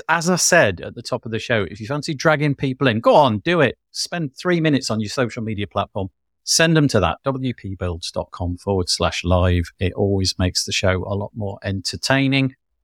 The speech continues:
And Courtney Robertson pops in just as I say the word entertain,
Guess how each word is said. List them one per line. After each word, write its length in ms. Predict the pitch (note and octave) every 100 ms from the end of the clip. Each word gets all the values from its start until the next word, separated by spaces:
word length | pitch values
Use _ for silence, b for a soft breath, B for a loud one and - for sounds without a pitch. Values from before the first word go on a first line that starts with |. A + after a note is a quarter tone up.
| _ _ -
And 340 | F2+ E2+ E2 -
Courtney 360 | - G#2+ F2+
Robertson 440 | F#2 E2 - G#2+ -
pops 360 | - - -
in 240 | A2+ E2+ D#2 -
just 320 | A2 - - G#2+
as 120 | F#2
I 200 | F2 E2+
say 320 | - G2+ F2+
the 100 | F2+
word 220 | F2+ F2+
entertain, 640 | F#2 D#2+ - - E2 D2